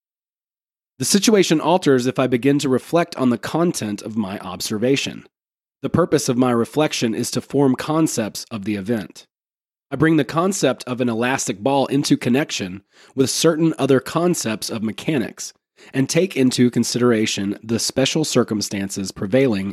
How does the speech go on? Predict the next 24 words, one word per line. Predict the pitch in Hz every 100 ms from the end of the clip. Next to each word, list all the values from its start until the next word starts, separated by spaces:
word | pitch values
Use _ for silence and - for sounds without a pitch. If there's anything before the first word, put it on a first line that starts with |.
| -
in | 117
this | 104
particular | - 104 98 - 90 87
instance. | 104 101 - - - - _ _ _ _ _ _ _ _ -
In | 156
other | 185 139
words, | 104 95 92 - - _ _
to | -
attain | 139 - 165 196 202
the | 170
action | 131 135 - 135 117
taking | - 139 120 110
place | - 147 123 -
without | 110 117 -
my | 101
doing, | 95 107 180 104 87 98 _ _ _ -
I | 135
try | - 156
to | 139 -
add | 143 165
a | 147 123
second | - 151 147 131 -
action | 139 165 - 107 107
which | 110